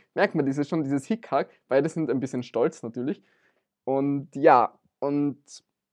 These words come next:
sie machen aber dann eben zusammen eine Ausstellung. Da gibt's jetzt Bilder, zum Beispiel, ähm, Hammer.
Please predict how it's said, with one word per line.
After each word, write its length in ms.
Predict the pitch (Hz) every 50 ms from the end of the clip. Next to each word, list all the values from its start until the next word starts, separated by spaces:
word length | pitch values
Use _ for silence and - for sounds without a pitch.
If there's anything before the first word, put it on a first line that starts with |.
| _ _ _ _ _ _ _ _ _
sie 140 | _ - 175
machen 220 | 165 165 165 180 170
aber 100 | 160 156
dann 160 | 160 151 151
eben 280 | 151 151 147 151 143
zusammen 440 | 143 - 143 143 143 135 135 131 127
eine 200 | 127 123 123 110
Ausstellung. 520 | - 240 - - 226 226 233 240 240 233 - _ _ _ _ _ _ _ _ _ _ _ _ _ _ - -
Da 180 | 113 127 131
gibt's 220 | 135 139 131 - 147
jetzt 180 | 135 127 -
Bilder, 340 | - 139 147 151 147 143 131
zum 140 | - 139 127
Beispiel, 480 | 127 131 135 131 - _ 143 135 127 -
ähm, 500 | - 123 120 123 135 139 139 143 139 135 - _ _ _ _ _ _
Hammer. 260 | 113 120 165 262 -